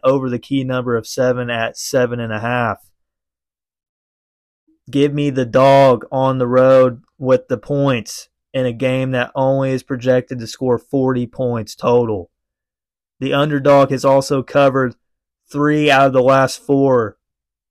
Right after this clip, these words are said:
in this series. Miami of Ohio might be a live dog. Ho, ho, ho, ho. But give me them with the seven and a half.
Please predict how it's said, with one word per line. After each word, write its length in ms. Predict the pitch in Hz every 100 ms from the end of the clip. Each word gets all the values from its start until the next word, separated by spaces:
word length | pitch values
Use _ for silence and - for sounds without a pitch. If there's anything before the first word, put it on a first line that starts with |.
| _ _ _ _ _ _ _ _ _ _
in 160 | 131 120
this 220 | 120 113
series. 580 | - 131 120 104 95 - _ _ _ _ _ _ _ _ _ _ _ -
Miami 720 | 139 151 180 196 180 135 104 _
of 140 | 151
Ohio 760 | 165 165 170 175 165 143 107 - _ _ _ _ _ _ _ _ _ _ _ _ _ -
might 300 | 139 147 156
be 120 | 156
a 80 | 143
live 440 | 143 151 156 139
dog. 560 | 151 151 156 147 117 - _ _ _ -
Ho, 180 | 170 -
ho, 220 | 190 - -
ho, 220 | 175 160
ho. 240 | 196 190 - _ _ _ _ _ _ _ _ _ _
But 100 | -
give 160 | 104 147
me 140 | 147
them 480 | 135 139 139 135 123
with 360 | - 127 131 -
the 180 | 135 123
seven 400 | - 139 127 123
and 120 | 117
a 60 |
half. 540 | 113 117 110 92 -